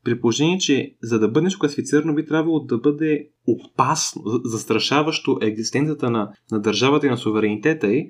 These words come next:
ако те да е наяве. Пример. Сега покрай България се водят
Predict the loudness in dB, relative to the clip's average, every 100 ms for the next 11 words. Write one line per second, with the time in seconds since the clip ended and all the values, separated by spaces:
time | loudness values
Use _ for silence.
0 | -10 -6 -6 -2 -2 4 2 2 0 0
1 | -2 -12 _ 4 4 2 -8 -20 -6 0
2 | 2 2 -2 -6 -4 0 0 0 0 0
3 | 2 0 0 0 0